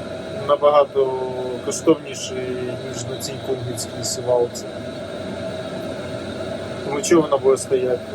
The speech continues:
І будемо використовувати для пшениці. Е,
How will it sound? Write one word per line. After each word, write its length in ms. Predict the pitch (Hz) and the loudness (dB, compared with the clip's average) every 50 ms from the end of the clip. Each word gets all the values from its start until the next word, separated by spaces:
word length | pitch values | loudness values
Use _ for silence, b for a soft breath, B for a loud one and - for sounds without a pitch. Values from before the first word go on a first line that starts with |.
| - 311 - 233 220 208 | -8 -6 -6 -4 -2 0
І 100 | 202 190 | 0 0
будемо 280 | 180 165 165 170 165 156 139 | 2 4 4 4 2 2 -2
використовувати 680 | 139 135 151 143 - - - - 156 143 135 131 117 120 | -4 -4 -2 -2 -2 -2 0 2 4 6 6 6 4 2
для 60 | 123 | -4
пшениці. 520 | 120 - - - 123 113 120 117 113 - - - - - - - - - - - - - - - - - - - 640 - - - - - - - - - - - - - - - - - - - - - - - - - - - - - - - - - - - - - - - - - - - - - - - - - - | -4 -2 -4 -6 -6 -4 -6 -6 -6 -6 -6 -6 -6 -6 -8 -8 -6 -6 -6 -6 -6 -6 -6 -6 -6 -6 -6 -6 -6 -6 -6 -6 -6 -6 -6 -6 -6 -6 -6 -8 -6 -6 -6 -6 -6 -6 -6 -6 -6 -6 -6 -4 -4 -4 -4 -4 -6 -6 -6 -6 -6 -6 -6 -6 -6 -6 -6 -6 -4 -4 -6 -4 -4 -4 -6 -4 -4 -4 -4
Е, 140 | - - | -2 -2